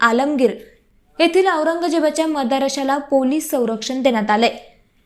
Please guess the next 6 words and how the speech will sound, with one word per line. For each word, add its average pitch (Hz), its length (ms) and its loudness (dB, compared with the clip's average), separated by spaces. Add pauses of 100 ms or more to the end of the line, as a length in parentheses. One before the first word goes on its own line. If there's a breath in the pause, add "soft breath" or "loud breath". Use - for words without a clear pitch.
विशेष 359 360 2
बाब 330 280 2
म्हणजे, 330 340 0
भिंगारमधील 302 720 0
आलमगीर 269 560 0
परिसरात 262 500 -2